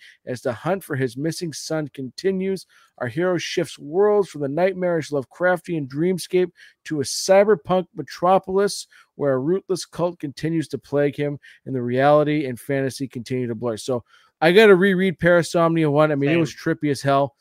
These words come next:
Speaker 1: uh,
Speaker 2: Yep.
Speaker 1: but I, I did enjoy it. I'm looking forward to this. Um,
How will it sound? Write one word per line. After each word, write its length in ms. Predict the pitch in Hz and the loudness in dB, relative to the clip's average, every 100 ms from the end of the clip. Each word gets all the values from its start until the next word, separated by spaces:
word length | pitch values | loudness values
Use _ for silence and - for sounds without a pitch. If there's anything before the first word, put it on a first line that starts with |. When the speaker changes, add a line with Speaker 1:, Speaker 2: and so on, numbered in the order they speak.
| _ _ _ | _ _ _
Speaker 1:
uh, 220 | 135 131 127 123 | -4 0 0 -2
Speaker 2:
Yep. 80 | 113 | -2
Speaker 1:
but 120 | 131 | -2
I, 180 | 127 127 | -2 -4
I 40 | |
did 240 | 135 165 175 | 0 2 4
enjoy 400 | 170 131 165 170 | 2 2 4 4
it. 140 | 170 - | 2 -4
I'm 220 | 135 131 | -10 -6
looking 280 | 160 165 151 | -6 -6 -10
forward 400 | - 165 165 151 | -4 0 0 0
to 80 | |
this. 500 | 139 151 147 - - _ _ _ _ - | -2 0 -2 -4 -14 _ _ _ _ -10
Um, 600 | 127 123 120 117 113 | -6 -4 -4 -6 -10